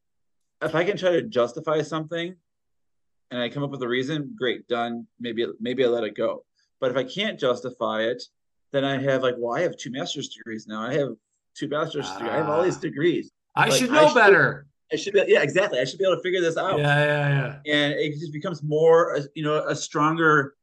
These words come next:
Speaker 1: deeper mental battle, um, when you do go down those holes. 'Cause it, like you s-, like you said, those happen not every day for me, but it's, it's often. And climbing out of that hole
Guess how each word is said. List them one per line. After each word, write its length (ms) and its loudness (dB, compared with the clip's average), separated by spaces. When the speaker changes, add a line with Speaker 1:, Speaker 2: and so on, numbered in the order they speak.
Speaker 1:
deeper 300 -2
mental 420 -4
battle, 540 -2
um, 560 -8
when 180 -4
you 140 -8
do 160 -2
go 200 0
down 180 -6
those 220 -10
holes. 340 -8
'Cause 160 -2
it, 120 -2
like 160 0
you 60 -4
s-, 280 -10
like 140 0
you 80 -6
said, 280 -2
those 260 6
happen 420 0
not 220 2
every 180 4
day 160 8
for 120 -4
me, 220 -2
but 220 0
it's, 300 -4
it's 220 -2
often. 440 -2
And 520 0
climbing 380 2
out 100 6
of 60 6
that 160 4
hole 500 2